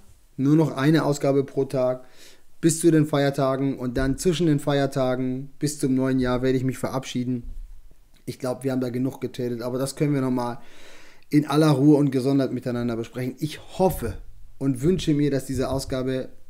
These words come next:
für Sie hilfreich gewesen ist. Wenn das der Fall war,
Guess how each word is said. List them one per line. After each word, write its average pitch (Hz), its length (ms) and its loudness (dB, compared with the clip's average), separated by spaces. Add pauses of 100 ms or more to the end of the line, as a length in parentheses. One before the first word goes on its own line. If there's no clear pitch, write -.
(240)
für 135 160 -2
Sie 127 140 2
hilfreich 156 400 2
gewesen 147 380 2
ist. 127 180 -2
Wenn 165 140 4
das 208 160 2
der 151 120 2
Fall 156 240 2
war, 170 380 0